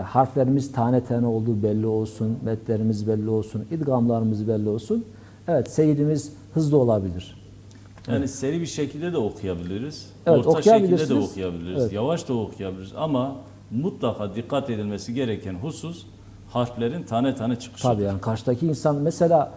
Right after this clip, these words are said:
Speaker 1: bir kelamullah diyoruz değil mi? Allah konuşuyor, kelam ediyoruz. Ee, şu anda ben mesela çok hızlı konuştuğum zaman da siz anlayamıyor, anlayamayabilirsiniz. Kur'an da öyledir aynı şekilde.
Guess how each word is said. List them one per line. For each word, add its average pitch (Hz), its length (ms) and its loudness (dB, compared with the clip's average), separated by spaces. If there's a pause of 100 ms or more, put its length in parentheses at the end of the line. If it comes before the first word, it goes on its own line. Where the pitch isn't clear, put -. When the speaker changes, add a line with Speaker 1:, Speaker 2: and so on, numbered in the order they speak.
(240)
Speaker 1:
bir 117 120 -2 (300)
kelamullah 147 640 4
diyoruz 120 220 0
değil 190 120 2
mi? 143 60 -2
Allah 123 340 0 (100)
konuşuyor, 131 460 2
kelam 143 420 2
ediyoruz. 113 440 -2 (400)
Ee, 113 180 0
şu 156 180 0
anda 139 280 4
ben 143 140 4
mesela 135 480 0 (180)
çok - 240 -2
hızlı 139 240 2
konuştuğum 151 480 4
zaman 131 420 2
da 214 180 0 (340)
siz 180 380 -2
anlayamıyor, 147 720 6 (180)
anlayamayabilirsiniz. 139 1000 2 (260)
Kur'an 208 320 6
da 185 80 8
öyledir 123 400 6
aynı 104 180 0
şekilde. 95 420 -4